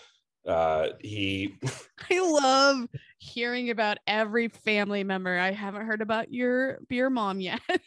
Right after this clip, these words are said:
Speaker 1: <laughs>
Speaker 2: I met your wife, met your dad.
Speaker 1: <laughs> And I, I don't think I have a beer mom yet. Well, yeah, no, not yet. I will.
Speaker 2: <laughs>
Speaker 1: But, uh,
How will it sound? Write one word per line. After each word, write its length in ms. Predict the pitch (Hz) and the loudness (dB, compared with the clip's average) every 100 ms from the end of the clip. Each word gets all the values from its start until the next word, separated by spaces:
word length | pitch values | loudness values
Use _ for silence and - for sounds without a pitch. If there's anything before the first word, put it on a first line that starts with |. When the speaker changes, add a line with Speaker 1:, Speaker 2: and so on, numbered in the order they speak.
| - 403 - - - - | -4 -4 -2 -4 -2 -2
Speaker 1:
<laughs> 1080 | - - - 233 226 - - - - - - | -2 -4 2 4 4 4 0 0 -16 -20 -12
Speaker 2:
I 40 | |
met 200 | 202 233 | -6 -4
your 140 | 311 | -2
wife, 520 | 302 226 214 226 - _ _ _ | 0 0 0 -2 -6 _ _ _
met 80 | - | -6
your 80 | 220 | 0
dad. 540 | 262 226 220 214 220 226 _ - _ _ _ | 2 2 2 0 -2 -6 _ -20 _ _ _
Speaker 1:
<laughs> 960 | 143 - 143 - - - 139 302 - - - - - - _ - - - - | -8 0 -2 2 0 0 -4 0 -2 -2 -14 -16 -18 -20 _ -20 -20 -2 4
And 80 | 143 | 6
I, 180 | 151 | 6
I 40 | 156 | 6
don't 120 | 185 | 6
think 60 | 226 | 4
I 40 | 208 | 2
have 40 | |
a 60 | 120 | 2
beer 160 | 110 107 | 2 4
mom 300 | 98 92 90 | 4 2 2
yet. 220 | 98 - | 2 4
Well, 460 | 143 147 147 147 - _ _ _ _ _ | 4 4 0 -12 -20 _ _ _ _ _
yeah, 160 | 139 110 | 0 2
no, 160 | 120 | 2
not 200 | 107 101 | 2 0
yet. 240 | 95 82 - _ - | -2 -4 -8 _ -4
I 60 | 107 | 0
will. 380 | 101 82 - _ | 2 0 -6 _
Speaker 2:
<laughs> 40 | - _ - _ _ _ | -20 _ -20 _ _ _
Speaker 1:
But, 280 | 117 113 104 | 0 2 2
uh, 240 | 104 92 | 0 -2